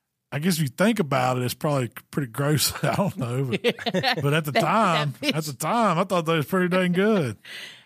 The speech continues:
Speaker 2: The, yeah, they call 'em calf fries.
Speaker 1: Yeah.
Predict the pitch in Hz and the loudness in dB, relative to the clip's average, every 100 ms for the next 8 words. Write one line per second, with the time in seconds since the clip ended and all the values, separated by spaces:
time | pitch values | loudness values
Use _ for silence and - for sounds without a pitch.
0 | _ - 151 - 202 - _ _ _ - | _ -14 -12 -16 -18 -20 _ _ _ -8
1 | 185 170 180 214 156 139 - 180 170 - | -4 -2 -4 -4 -8 -10 -10 -10 -10 -14
2 | - - 147 151 127 107 | -14 -6 0 0 0 -4